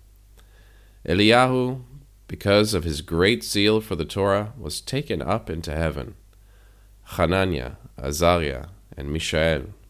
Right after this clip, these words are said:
believed and were saved from the flame. Daniel, because of his innocence, was delivered from the mouth of the lions.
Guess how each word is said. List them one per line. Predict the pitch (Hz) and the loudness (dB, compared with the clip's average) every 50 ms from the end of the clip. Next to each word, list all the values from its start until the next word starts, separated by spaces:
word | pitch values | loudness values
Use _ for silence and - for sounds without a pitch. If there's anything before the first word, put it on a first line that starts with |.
| - - | -10 -8
believed | 71 76 78 92 110 110 90 76 69 64 - - - - | -6 -4 -2 0 0 2 2 0 -2 -6 -10 -14 -14 -10
and | 76 71 69 | -8 -6 -6
were | 73 | -4
saved | 76 - - - 90 76 67 65 71 - - | -4 -4 -2 0 0 0 -2 -4 -8 -12 -14
from | - - 69 64 | -12 -10 -8 -6
the | 71 | -6
flame. | - - - 65 62 69 85 82 - - _ - - _ _ - - - - - - - - - - - | -6 -6 -8 -8 -8 -10 -14 -16 -18 -20 _ -20 -20 _ _ -20 -20 -20 -20 -20 -20 -20 -20 -20 -8 0
Daniel, | 85 85 87 92 92 92 95 101 117 123 123 | 2 2 4 4 6 6 6 6 4 2 0
because | 120 - 107 98 - 101 101 107 | -2 -6 -4 0 0 0 0 0
of | 110 | 0
his | 110 113 107 - | -2 -2 -2 -4
innocence, | - - 120 113 92 80 - - 67 62 - - - - - - - - - - - - - - - _ - - | -4 -2 -2 -2 -2 -2 -4 -6 -8 -8 -8 -10 -10 -12 -12 -16 -20 -20 -20 -20 -20 -20 -20 -20 -20 _ -10 -6
was | 78 80 - | -6 -6 -2
delivered | - 82 80 85 90 80 69 64 60 60 | 0 0 2 2 2 2 0 -2 -4 -6
from | - - 73 67 | -6 -6 -6 -4
the | 67 | -4
mouth | 67 69 78 80 78 80 82 82 - - | -2 -2 0 0 0 0 -2 -4 -6 -10
of | 73 - | -8 -6
the | 69 67 | -4 -4
lions. | 65 67 73 80 78 67 65 - - - - - - | -2 0 0 0 -2 -2 -6 -10 -12 -14 -16 -16 -18